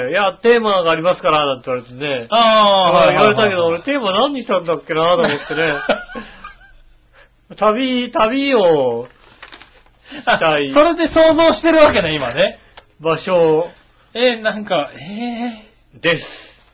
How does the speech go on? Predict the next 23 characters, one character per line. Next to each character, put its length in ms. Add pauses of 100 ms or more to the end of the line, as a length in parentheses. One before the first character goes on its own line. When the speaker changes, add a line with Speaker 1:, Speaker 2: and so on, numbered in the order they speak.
(280)
Speaker 2:
あ 840
ー 20
ね。 320
Speaker 1:
う 40
ん。 260
Speaker 2:
今 240
多 120
分、 380 (220)
リ 120
ス 100
ナ 120
ー 40
が 100
一 80
番 120
び 80
っ 20
く 100
り 60
し 20
て 60
る 80
ね。 140